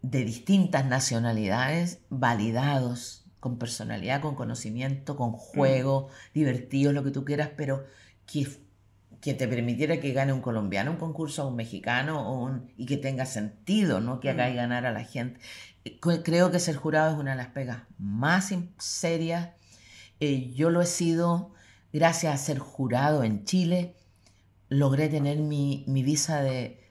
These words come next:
Speaker 1: de residente en Estados Unidos, porque de todas las las líneas de, de mi desempeño, la que consideró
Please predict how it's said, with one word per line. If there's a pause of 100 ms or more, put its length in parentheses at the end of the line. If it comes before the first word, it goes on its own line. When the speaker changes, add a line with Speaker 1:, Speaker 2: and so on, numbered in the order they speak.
Speaker 1:
de
residente
en
Estados
Unidos, (180)
porque
de
todas
las (440)
las
líneas
de,
de
mi
desempeño, (720)
la
que
consideró